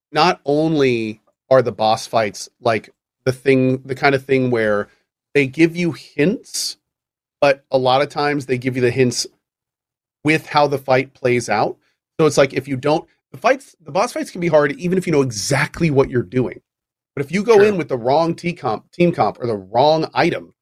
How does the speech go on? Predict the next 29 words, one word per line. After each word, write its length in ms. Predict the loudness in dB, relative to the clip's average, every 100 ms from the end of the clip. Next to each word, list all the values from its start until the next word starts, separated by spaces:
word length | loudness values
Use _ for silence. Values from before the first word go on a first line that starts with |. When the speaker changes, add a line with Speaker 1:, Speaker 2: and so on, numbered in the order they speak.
| _ _
Speaker 1:
or 80 | -4
the 80 | -2
wrong 360 | 2 2 2 -2
trophy 520 | 0 2 2 0 -10
equipped, 460 | -10 -10 -10 -12 _ _ _ _ -2
like, 300 | 0 -2 -4
that's 280 | -2 -2 0
it. 300 | -2 -4 _ _ -12
You're 100 | -10
done. 340 | -6 -6 -8 _ -8
<laughs> 180 | -4 2
Like, 180 | 2 2
you, 140 | 0
like, 220 | 0 0
you 80 | 0
are 80 | 2
not 220 | 2 2
going 160 | 0 0
to 60 |
bi-, 180 | -4 -8
win 200 | -4 -2
that 200 | 0 0
fight 300 | -2 -4 -4
in 80 | -6
a 40 | -4
lot 140 | -4
of 80 | -4
cases. 340 | -8 -10 -10 -2
So, 260 | 2 2